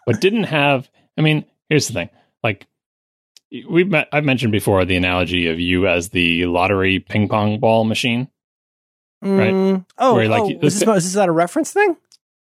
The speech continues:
Speaker 1: I, yeah, I think I mentioned. Maybe I just thought it. Or anyway, like, you know, the, the, when you do the lottery, they have, like, a thing that blows air, blows a bunch of ping pong balls with air
Speaker 2: Yeah,
Speaker 1: inside
Speaker 2: yeah,
Speaker 1: a
Speaker 2: it
Speaker 1: giant
Speaker 2: uses
Speaker 1: clear
Speaker 2: science. Yeah,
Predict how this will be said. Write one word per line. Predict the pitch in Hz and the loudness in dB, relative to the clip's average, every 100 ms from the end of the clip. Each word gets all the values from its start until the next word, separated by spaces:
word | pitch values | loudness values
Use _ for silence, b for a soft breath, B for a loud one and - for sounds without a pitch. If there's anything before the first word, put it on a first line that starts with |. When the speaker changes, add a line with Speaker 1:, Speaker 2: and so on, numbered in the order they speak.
| _ 381 - | _ -10 -2
Speaker 1:
I, | 190 202 | -2 0
yeah, | 175 110 | -2 -2
I | |
think | - 220 - | 2 2 2
I | |
mentioned. | 87 85 123 | -2 -4 -4
Maybe | 110 156 | 0 0
I | 101 | 0
just | 95 - | -4 -2
thought | 82 82 | -2 -2
it. | 82 - | -6 -6
Or | 101 | -2
anyway, | 113 92 | -2 -2
like, | 101 123 - | -2 -2 -2
you | 170 | -2
know, | 214 202 | 0 2
the, | 160 | -2
the, | 143 135 123 | 0 0 2
when | 131 | 2
you | 139 | 2
do | 156 | 2
the | 156 | 2
lottery, | 139 139 139 135 | 0 0 2 2
they | 113 | 2
have, | 117 | 0
like, | 113 | 0
a | 110 107 | -2 -4
thing | 143 143 | -2 0
that | 107 | 2
blows | 123 117 117 | 2 2 2
air, | 113 110 117 | 0 0 0
blows | 113 143 143 | 0 -4 -2
a | |
bunch | 147 139 | -4 -4
of | |
ping | - 131 | 0 0
pong | 120 127 | 0 0
balls | 123 110 | 0 -2
with | 110 | -2
air | 101 113 | 0 2
Speaker 2:
Yeah, | 370 | 2
Speaker 1:
inside | 349 277 | 0 0
Speaker 2:
yeah, | |
Speaker 1:
a | 254 | 2
Speaker 2:
it | |
Speaker 1:
giant | 254 208 | 0 0
Speaker 2:
uses | 220 | 0
Speaker 1:
clear | 285 233 208 202 | 0 0 0 -4
Speaker 2:
science. | - 220 | -4 -2
Yeah, | 160 113 | -2 -2